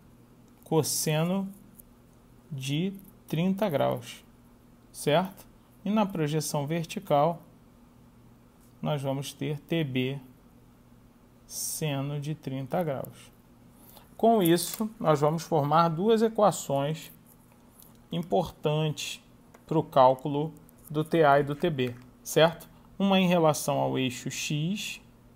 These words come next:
e uma outra em relação ao eixo Y, certo? Em relação ao eixo X vai ficar assim, ó. T A cosseno de cinquenta e três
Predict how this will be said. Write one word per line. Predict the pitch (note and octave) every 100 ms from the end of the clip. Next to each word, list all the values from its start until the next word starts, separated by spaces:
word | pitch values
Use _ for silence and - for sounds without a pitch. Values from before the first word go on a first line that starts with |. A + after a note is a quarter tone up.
| - - _ - - - - -
e | D#3
uma | F3 G3 E3
outra | C#3 C#3 D#3+
em | D3+
relação | D#3 D3+ - - C#3 D3
ao | C#3+ C3
eixo | C3 - E3 F#3+ G3 - - - - - - -
Y, | D#3 C#3+ - - A#2+ A#2+ - - -
certo? | - D3 F3 - - - - -
Em | E3
relação | G#3 A3+ G3+ G#3
ao | F#3
eixo | F3+ -
X | F#3+ - A3
vai | A3+ G3
ficar | - A3
assim, | G3 - C#3+
ó. | B2 B2 - - - - -
T | E3 D3
A | C3+ C#3 D3+ - - - - - - -
cosseno | D3+ C3+ - - C#3 C3 B2+
de | B2
cinquenta | B2 C#3 B2 B2+ B2 B2
e | F3
três | E3+ D#3 F#3 F#3 C3 - -